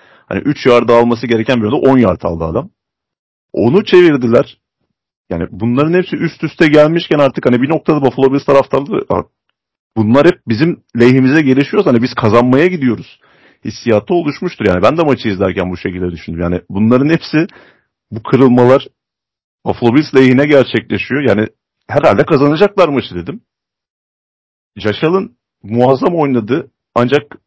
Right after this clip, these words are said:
bir tane yaptığı hatadan söz etmek gerekirse o da, e, iki dakika arasından sonraydı yanılmıyorsam. Hatta o drive'ı izlerken şey diyordum yani, hani biraz daha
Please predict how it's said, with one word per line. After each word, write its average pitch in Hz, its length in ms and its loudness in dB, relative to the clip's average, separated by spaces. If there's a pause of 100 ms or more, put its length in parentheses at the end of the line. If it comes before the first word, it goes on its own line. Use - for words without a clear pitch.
(160)
bir 175 100 -10
tane 156 240 2
yaptığı 127 360 0
hatadan 120 380 0
söz 117 260 -10
etmek 127 260 -8
gerekirse 120 640 -4 (880)
o 117 180 0
da, 135 340 4
e, - 20 4 (1120)
iki 139 180 -8
dakika 135 400 -4
arasından 127 520 -2
sonraydı 123 520 -2
yanılmıyorsam. 92 800 -2
Hatta - 480 0 (240)
o 104 180 -2
drive'ı 107 400 4
izlerken 110 480 2 (560)
şey 104 220 -2
diyordum 90 260 -2
yani, 82 300 -2 (260)
hani 98 140 -12 (340)
biraz 92 260 0
daha 107 140 4